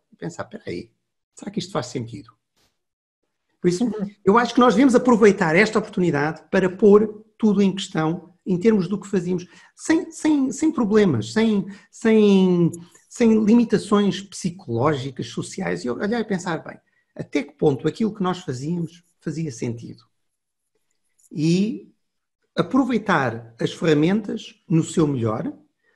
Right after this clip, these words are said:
Isto, eu não, eu não sou defensor de que vamos acabar com todas as reuniões, ah, presenciais. Não é isso. É cada coisa tem a sua utilidade.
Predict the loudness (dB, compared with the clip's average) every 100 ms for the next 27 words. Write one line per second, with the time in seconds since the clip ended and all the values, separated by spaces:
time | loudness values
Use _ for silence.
0 | _ -10 -8 0 4 4 4 2 2 0
1 | -2 -2 2 2 2 0 0 -2 0 2
2 | 2 2 2 2 0 0 0 0 0 -4
3 | -2 0 0 -2 -8 -20 -20 -8 -2 0
4 | 0 -2 -4 -4 -6 -4 0 2 2 0
5 | -4 -12 -12 -20 _ _ -2 -2 -6 -20
6 | _ _ _ _ _ 2 4 6 6 6
7 | 4 2 -4 -6 -20 _ -2 0 0 -2
8 | -4 -2 -2 -4 -6 -6 -8 -10